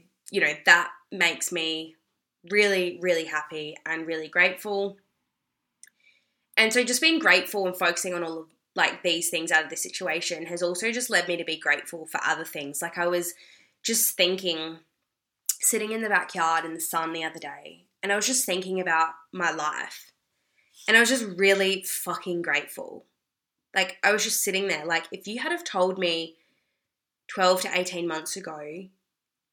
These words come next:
that this is where I'd be right now, this is what I'd be doing, I wouldn't have believed you. And, you know, I guess that really comes down to, and, and something, again, I'm grateful for,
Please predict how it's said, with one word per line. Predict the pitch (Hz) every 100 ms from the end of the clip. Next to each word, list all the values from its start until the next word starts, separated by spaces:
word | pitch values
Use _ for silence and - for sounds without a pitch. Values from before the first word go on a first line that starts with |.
| -
that | 185 190
this | 190
is | 220
where | 208 202
I'd | 190 180
be | 151 156
right | 156 151
now, | 175 151 147 147 - _ _ _ _ _ _ -
this | 190 196
is | 196
what | 196
I'd | 180
be | 180 175
doing, | 165 135 139 - - _ _ _ _ _ _ _ _ _ _ _ -
I | 202
wouldn't | 220 247
have | 294 294
believed | 311 170 175 -
you. | - - _ _ _ _ _ _ _ _ _ _ _ _ _ _ _ _ _ _ -
And, | 208 202 202 202 190 - _ _ _ -
you | 214
know, | 196 185 180 - - _ _ _ _ -
I |
guess | 202 208
that | 247
really | 262 277 285
comes | 240 240 233
down | 185 170 175 185
to, | 196 175 170 170 -
and, | 180 -
and | 185 180 175 - - 185 - 180
something, | 190 185 143
again, | 180 180
I'm | 170 170
grateful | 165 214 262
for, | 254 - - -